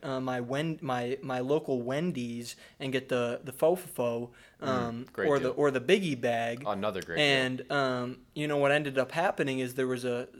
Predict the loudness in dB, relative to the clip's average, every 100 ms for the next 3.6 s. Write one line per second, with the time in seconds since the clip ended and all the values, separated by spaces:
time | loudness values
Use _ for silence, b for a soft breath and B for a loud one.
0 | -14 -6 -2 0 2 0 -2 -4 -2 -4
1 | -4 0 0 -2 -4 -6 -12 B B B
2 | -2 2 4 4 2 0 0 -2 0 0
3 | 0 -2 0 0 -2 -6